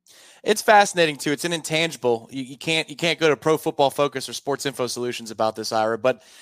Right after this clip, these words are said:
the idea that, you know, Jordan will bail us out if we make a mistake is, is gone and out the window. So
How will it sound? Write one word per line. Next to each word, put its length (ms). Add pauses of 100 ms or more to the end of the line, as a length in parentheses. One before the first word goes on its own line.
(160)
the 120
idea 440
that, 260
you 140
know, 20
Jordan 360
will 80
bail 280
us 200
out 220
if 120
we 60
make 200
a 60
mistake 500
is, 200
is 140
gone 340
and 80
out 120
the 60
window. 320
So 300